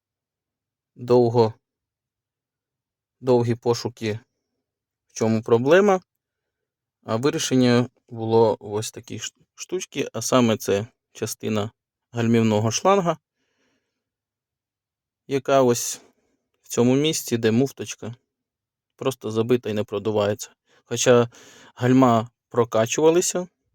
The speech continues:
тобто під тиском воно працювало. Але назад рідина не потрапляла.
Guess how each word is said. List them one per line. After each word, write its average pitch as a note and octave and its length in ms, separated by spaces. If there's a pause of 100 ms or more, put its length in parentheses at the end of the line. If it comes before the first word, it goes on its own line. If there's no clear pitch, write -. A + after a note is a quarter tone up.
(340)
тобто A2+ 320
під C3+ 200
тиском D3 380
воно C#3 160
працювало. A2 600 (1900)
Але B2 440 (720)
назад C3+ 680 (640)
рідина B2 500
не C3 120
потрапляла. A#2 720